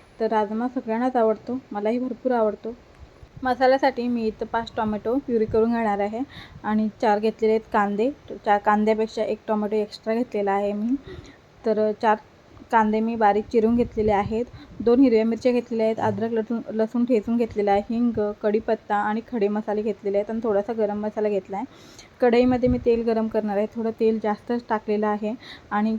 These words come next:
काल रात्री मी राजमा भिजत घातला होता आणि सकाळी त्याला चार ते पाच शिट्ट्या करून घेतला आहे. राजमा व्यवस्थित शिजलेला आहे,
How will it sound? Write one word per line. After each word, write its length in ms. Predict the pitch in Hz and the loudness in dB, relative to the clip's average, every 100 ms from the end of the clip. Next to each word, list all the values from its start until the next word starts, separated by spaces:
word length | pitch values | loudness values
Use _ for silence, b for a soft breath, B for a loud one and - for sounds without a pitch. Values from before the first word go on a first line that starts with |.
| - | 0
काल 160 | 220 220 | 2 4
रात्री 280 | 226 - 220 | 0 0 -2
मी 140 | 226 | 2
राजमा 360 | 220 214 220 226 | 2 2 -2 -2
भिजत 380 | 214 220 233 247 | 0 0 0 0
घातला 280 | 240 233 214 | 0 0 0
होता 220 | 202 208 | 0 -2
आणि 200 | 214 220 | -4 -4
सकाळी 240 | - 208 | -2 -2
त्याला 200 | 202 214 | 0 -2
चार 240 | 214 208 196 | 0 0 0
ते 60 | 220 | -2
पाच 240 | 220 220 | -4 -6
शिट्ट्या 240 | 233 220 214 | -6 -2 -2
करून 220 | 214 214 | 0 -2
घेतला 260 | 208 196 | -4 -2
आहे. 100 | 196 | -2
राजमा 340 | 226 208 208 220 | 0 0 -2 -2
व्यवस्थित 440 | 214 208 220 262 | 0 0 -2 -6
शिजलेला 460 | - 233 220 220 220 | -4 -4 0 0 2
आहे, 340 | 208 202 214 | 0 -2 -4